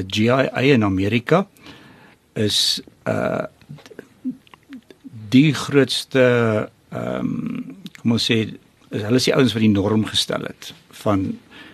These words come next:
die verskillende kleure van 'n diamant, verskillende suiwerhede. Hulle het, hulle het die navorsing daaroor gedoen. Dis 'n universiteit in Amerika. En, uh, as 'n mens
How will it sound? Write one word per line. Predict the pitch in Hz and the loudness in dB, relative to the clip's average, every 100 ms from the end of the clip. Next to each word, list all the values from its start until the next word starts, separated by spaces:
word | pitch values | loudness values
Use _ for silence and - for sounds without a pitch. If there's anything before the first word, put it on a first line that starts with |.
| _ | _
die | 113 | -8
verskillende | - - 123 117 101 | -6 -2 2 2 0
kleure | - 123 117 104 | -2 0 2 0
van | 113 | -2
'n | 104 | -4
diamant, | 98 101 98 95 92 | -2 -2 -2 -4 -8
verskillende | - - 113 101 | -10 -4 -2 -2
suiwerhede. | 95 - 110 101 101 101 95 98 | -4 -2 -2 -2 -4 -4 -6 -6
Hulle | 98 | -6
het, | 101 - - _ | -8 -10 -20 _
hulle | - 104 | -8 -4
het | 107 | 0
die | 104 | 2
navorsing | 95 117 - 139 - 120 101 | 2 0 2 2 2 0 -2
daaroor | 92 - - | -2 -6 -8
gedoen. | - 107 92 | -8 -6 -6
Dis | 95 | -4
'n | - | -4
universiteit | 117 95 - - 147 135 - _ - - - - _ | -4 -4 -6 -4 0 0 -2 _ -20 -20 -20 -20 _
in | 123 | 2
Amerika. | 123 107 110 107 110 104 98 - - - - _ - | 2 2 0 0 -2 -4 -6 -16 -20 -20 -20 _ 0
En, | 104 101 98 101 - - | 2 2 2 -2 -6 -6
uh, | 98 95 - _ - - _ _ _ _ _ _ _ _ | -6 -4 -8 _ -18 -18 _ _ _ _ _ _ _ _
as | - 110 - - - | -2 -2 -2 -4 -2
'n | 110 | 0
mens | 117 113 | 2 0